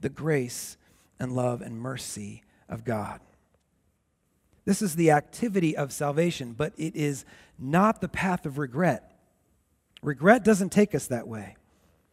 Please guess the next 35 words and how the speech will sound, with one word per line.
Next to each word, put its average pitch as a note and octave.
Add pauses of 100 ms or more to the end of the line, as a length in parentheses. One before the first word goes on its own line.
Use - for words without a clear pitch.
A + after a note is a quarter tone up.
(240)
Repentance D3+
does. - (520)
And D3+
maybe G#3
it's -
time A#2 (540)
to D#3
repent E3
of B2+
your C3
sin. B2+ (1300)
We B3+
see C4+
regret F#3+
as F3+
a E3+
favor F3
when D#3
it D#3
shows G3+
us D#3
that E3
we D#3
need F3
to E3
reconsider E3 (240)
our D#3
situations. E3 (280)
We F3+
also C4
see G#3+
regret F3+
as F#3
a F3
favor F#3